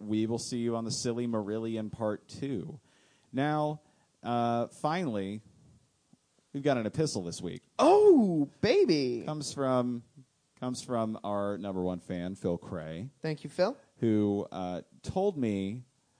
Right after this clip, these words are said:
Speaker 1: that you would be in the same room in Austin as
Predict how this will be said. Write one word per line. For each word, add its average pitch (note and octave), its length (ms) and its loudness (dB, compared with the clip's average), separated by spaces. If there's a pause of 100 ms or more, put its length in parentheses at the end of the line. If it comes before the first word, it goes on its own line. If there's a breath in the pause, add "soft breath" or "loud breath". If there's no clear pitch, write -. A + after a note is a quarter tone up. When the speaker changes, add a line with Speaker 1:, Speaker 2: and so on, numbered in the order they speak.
(180)
Speaker 1:
that G2+ 400 2
you A#2 280 0
would C3 160 2
be G2+ 380 0 (720)
in B2+ 140 0
the A2+ 80 0
same C3 420 -2
room G2 260 -2
in G#2+ 80 -4
Austin F#2 640 -10 (240)
as F#2+ 400 -6